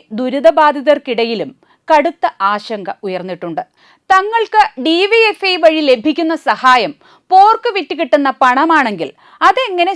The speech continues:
സ്വീകരിക്കുമെന്ന ചിന്ത ഒരു വിഭാഗത്തിൽ ഉണ്ടാക്കാൻ ഈ വിവാദങ്ങൾ എന്തായാലും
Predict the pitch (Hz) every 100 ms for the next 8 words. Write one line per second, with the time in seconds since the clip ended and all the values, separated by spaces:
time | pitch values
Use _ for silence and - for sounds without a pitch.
0 | - 277 294 285 349 339 349 320 311 302
1 | 285 269 262 - 240 277 349 320 214 226
2 | 254 247 170 165 - 233 247 262 262 -
3 | - _ _ - 339 403 370 247 226 226
4 | 226 220 208 - _ 226 254 294 285 190
5 | 175 151